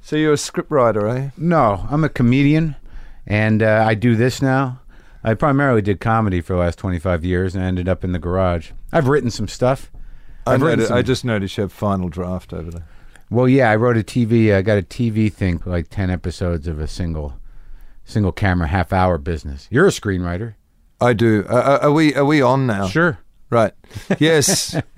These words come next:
Speaker 1: I am a screenwriter. I, I, I, I was, uh, dragged into the business somewhat, I have to say.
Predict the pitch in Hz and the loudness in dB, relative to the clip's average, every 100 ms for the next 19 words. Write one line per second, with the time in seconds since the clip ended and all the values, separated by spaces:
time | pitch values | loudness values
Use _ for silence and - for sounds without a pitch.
0 | - - - - - - 127 139 135 123 | -12 -12 -14 -14 -12 -2 2 4 2 0
1 | - 123 113 104 98 92 95 - 123 123 | 0 0 2 2 2 2 -2 0 0 2
2 | 139 123 - 139 135 - 135 131 131 120 | 2 2 0 2 2 2 2 2 2 0
3 | - 139 131 123 113 - - - - - | 0 0 0 0 -4 -12 -20 -20 -20 -20
4 | - - - - _ _ _ - - - | -20 -20 -20 -20 _ _ _ -20 -20 -18
5 | - - - 131 139 135 127 113 98 104 | -18 -12 -2 2 4 4 2 0 -2 -6
6 | 107 110 95 90 87 101 92 92 85 - | -2 -2 -2 -4 -4 -2 -4 -6 -8 -8
7 | - 80 82 78 101 90 92 - - 76 | -10 -10 -10 -12 -12 -12 -12 -14 -12 -12
8 | 76 | -12